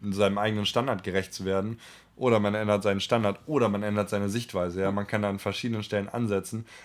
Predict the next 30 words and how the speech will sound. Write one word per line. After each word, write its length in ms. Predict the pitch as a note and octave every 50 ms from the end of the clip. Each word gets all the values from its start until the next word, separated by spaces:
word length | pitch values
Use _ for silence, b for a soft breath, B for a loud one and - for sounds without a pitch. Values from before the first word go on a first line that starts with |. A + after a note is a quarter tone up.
| B B
aber 220 | G2 G2 G#2+ A#2+
irgendwo 320 | D3 C#3 C3+ B2+ A2+ A2
muss 240 | A2 A2 A#2+ C3 -
man 160 | - A2 G2+
was 160 | G2+ G2 F#2+ -
machen, 380 | G#2+ A2 G#2+ A2 G#2 G#2+ A#2 - B B B B B B
um 140 | - G#2+ G#2
Kongruenz 540 | - A2+ G#2 G#2 G2+ G2 G#2+ A#2 B2+ - -
zu 80 | - G2
erlangen. 400 | F#2 F2+ F2+ F2+ F2+ F#2 F#2 F2+ B B B B B B B B
Und 180 | - G#2+ A2 A2
Kongruenz 480 | - A#2 A2 G#2 G2+ G#2+ A2 A2+ A2
kannst 220 | - A#2 G#2+ - -
du 60 | G#2
eben 100 | G2 G2+
auch 240 | G2 G#2+ B2+ C3 -
erlangen, 420 | G#2+ F#2+ F#2+ F#2+ F#2+ G2 G#2 A2
und 120 | - G#2
das 120 | F#2+ F#2+ -
mache 160 | G2+ F#2+ A2+
ich 140 | - C3+ -
tatsächlich 460 | - - G2+ - G#2+ G2 F#2 G2 F#2
sehr 180 | F#2 G2+ G2 F#2+
viel, 320 | - - G#2 G2+ G#2 A2 A2 B B B B B B B B B
indem 240 | A2+ A2 A2 G#2+
du 80 | G#2+ G#2+
einfach 480 | G#2 G#2 G#2 G2+ - - A2 G#2 - - - -
radikal 400 | A2 G#2 G2+ G2 - - A2 A#2
ehrlich 300 | C3 C3 A#2+ G#2 - -
bist. 320 | - F#2+ F#2+ - - -